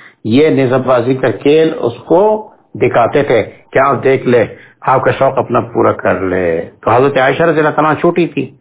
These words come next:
بچپن کا زمانہ تھا، ہاں جی، لڑک پن تھا،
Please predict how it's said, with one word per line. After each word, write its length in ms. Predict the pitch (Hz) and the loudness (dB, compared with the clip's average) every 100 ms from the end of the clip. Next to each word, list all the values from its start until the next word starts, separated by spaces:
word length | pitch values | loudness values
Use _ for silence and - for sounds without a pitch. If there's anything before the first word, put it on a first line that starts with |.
| _ _ _ _ | _ _ _ _
بچپن 400 | 127 131 151 143 | -2 -2 0 0
کا 80 | 131 | 2
زمانہ 340 | 113 120 127 147 | 0 0 0 0
تھا، 180 | 143 113 - _ _ _ _ | 0 -2 -4 _ _ _ _
ہاں 100 | 120 | -2
جی، 160 | 143 156 | 2 2
لڑک 340 | 120 131 127 | 2 2 0
پن 200 | 135 139 | 0 2
تھا، 280 | - 104 | 2 2